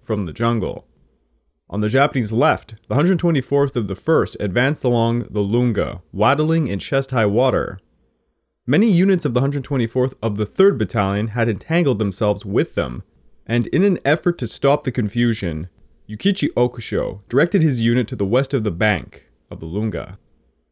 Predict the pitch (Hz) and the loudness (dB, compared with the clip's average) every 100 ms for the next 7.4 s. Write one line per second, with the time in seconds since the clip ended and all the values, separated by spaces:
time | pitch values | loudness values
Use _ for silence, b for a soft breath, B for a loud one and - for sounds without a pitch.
0 | _ _ _ 120 120 165 180 190 175 139 | _ _ _ 0 2 4 4 4 2 0
1 | - 151 175 131 - 151 135 117 107 95 | 0 0 0 -2 2 4 4 4 0 0
2 | 104 113 101 76 85 _ _ - 87 123 | 0 2 0 -2 -10 _ _ -10 -2 0
3 | 147 - 117 123 131 110 104 110 95 78 | 0 0 0 2 2 2 2 0 -2 -2
4 | 107 107 90 67 - _ _ _ _ _ | 0 2 0 -2 -6 _ _ _ _ _
5 | _ - 139 131 - 110 90 87 - 98 | _ 0 4 4 0 -4 -2 -4 -4 -8
6 | 95 107 92 90 95 92 101 82 - 110 | -2 0 0 -2 -2 -2 -2 -4 -2 -2
7 | 107 78 64 - | -2 -4 -8 -8